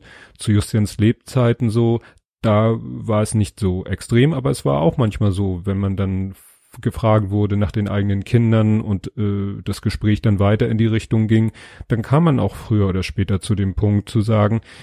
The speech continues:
„Ich hab ein schwerst mehrfach behindertes Kind“,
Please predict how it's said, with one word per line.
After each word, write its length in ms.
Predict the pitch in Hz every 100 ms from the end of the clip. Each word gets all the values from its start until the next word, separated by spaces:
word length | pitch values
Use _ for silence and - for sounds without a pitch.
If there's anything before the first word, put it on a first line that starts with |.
| - _
„Ich 220 | 127 -
hab 160 | 117 98
ein 140 | 95
schwerst 280 | - 101 -
mehrfach 360 | 123 - 117
behindertes 540 | - 104 98 92 95 -
Kind“, 380 | - - -